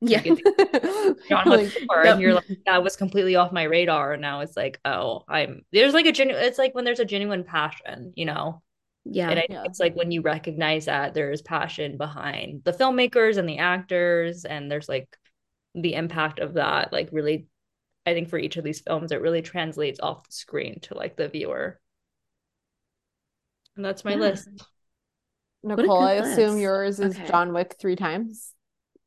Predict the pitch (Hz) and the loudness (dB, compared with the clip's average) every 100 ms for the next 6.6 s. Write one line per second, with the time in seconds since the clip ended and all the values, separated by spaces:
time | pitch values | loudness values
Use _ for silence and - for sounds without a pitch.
0 | _ 220 214 214 214 - 208 196 196 190 | _ 6 8 8 4 2 2 2 2 -2
1 | 190 - 156 147 156 - 175 175 175 - | -4 -2 0 0 -2 -4 -2 2 2 2
2 | - 294 381 - - 587 - - 240 247 | 4 4 4 2 2 0 -4 0 6 8
3 | 233 220 233 294 370 320 208 202 226 - | 8 6 4 6 4 4 2 0 -4 -4
4 | 262 254 240 180 165 170 160 170 175 170 | 0 0 0 -2 -2 2 4 4 2 0
5 | 160 - 156 - - - - - - 143 | -4 -2 -4 -4 -6 -8 -8 -6 -6 -4
6 | 196 - - 175 - | -6 -4 -4 -2 -4